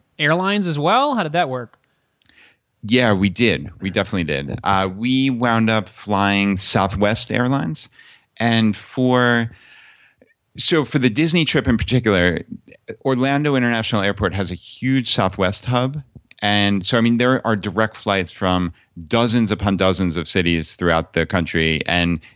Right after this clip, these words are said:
Speaker 2: even if it's not direct, you know, you can get a one-stop flight from pretty much anywhere that Southwest flies. And the reason why I focused on Southwest is, you know, I'm sure, Anna, you've heard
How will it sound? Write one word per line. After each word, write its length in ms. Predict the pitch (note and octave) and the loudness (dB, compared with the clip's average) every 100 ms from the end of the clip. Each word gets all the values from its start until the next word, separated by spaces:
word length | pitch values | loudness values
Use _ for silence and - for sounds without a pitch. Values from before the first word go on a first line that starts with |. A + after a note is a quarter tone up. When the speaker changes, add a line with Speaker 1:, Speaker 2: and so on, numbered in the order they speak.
| - | -4
Speaker 2:
even 220 | A2+ G#2+ | 0 2
if 260 | F#2 - - | 0 -4 -4
it's 260 | F2+ F2+ | -4 0
not 220 | G#2+ G#2 | 0 0
direct, 420 | - G2 F#2+ F2+ - | 0 0 0 0 0
you 80 | |
know, 60 | G2 | 0
you 140 | F#2 | 2
can 80 | F#2+ | 2
get 100 | F#2 | 2
a 60 | F2+ | 2
one-stop 480 | F2+ F#2 - F#2 E2 | 2 0 0 -4 -2
flight 320 | F2+ F2 - | 0 -2 0
from 180 | G#2 G2 | -2 -2
pretty 300 | - F3+ C#3+ | -2 0 2
much 260 | G2+ - - | 0 -2 -2
anywhere 400 | G2+ F#2+ F2 E2 | 0 2 2 2
that 160 | D#2+ | 0
Southwest 480 | - D#2 D#2 C#2 - | 0 -2 -2 -4 -4
flies. 400 | - A1 - - - - - - - - | -4 -2 -2 -6 -14 -20 -18 -18 -14 -4
And 340 | B2 B2 A#2 A2 | 0 0 0 0
the 60 | |
reason 280 | B2 D#3+ E3+ | 0 0 0
why 160 | D#3+ B2+ | 0 0
I 60 | |
focused 480 | A2 - A#2 A2 - | -2 -2 -2 -2 -2
on 140 | F#2+ F#2 | -2 -2
Southwest 760 | - F#2 B2+ D#3 F#2+ - - - | -2 -2 0 2 2 0 -6 -4
is, 420 | A2+ A2 G#2 - - - - - - - | 2 4 2 -2 -14 -20 -20 -20 -20 -6
you 140 | C#3 | -2
know, 260 | C3+ A#2 - - _ - | 0 0 -4 -12 _ -2
I'm 60 | B2 | 0
sure, 260 | - C#3 | 2 0
Anna, 200 | A2 A2+ | 2 2
you've 240 | G#2+ G#2+ G2 | 2 0 0
heard 520 | A2 G#2 G2+ F#2+ | 0 2 0 -2